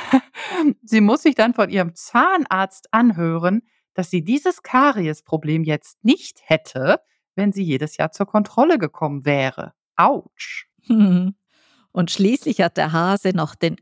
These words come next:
Speaker 2: Goat Blade Star, der vor Auseinandersetzungen warnt. Mareike war definitiv noch nie ein Fan von Konflikten.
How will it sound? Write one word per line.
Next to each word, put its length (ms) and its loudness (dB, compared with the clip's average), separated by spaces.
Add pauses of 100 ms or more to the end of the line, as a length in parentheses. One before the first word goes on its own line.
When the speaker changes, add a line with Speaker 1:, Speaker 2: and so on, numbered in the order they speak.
(140)
Speaker 2:
Goat 400 -2 (100)
Blade 480 0
Star, 480 -6
der 240 -2
vor 340 -6
Auseinandersetzungen 1040 -2
warnt. 480 -10 (640)
Mareike 480 -2
war 180 0
definitiv 640 -2
noch 140 -4
nie 180 0
ein 120 -4
Fan 280 -4
von 160 -8
Konflikten. 840 -8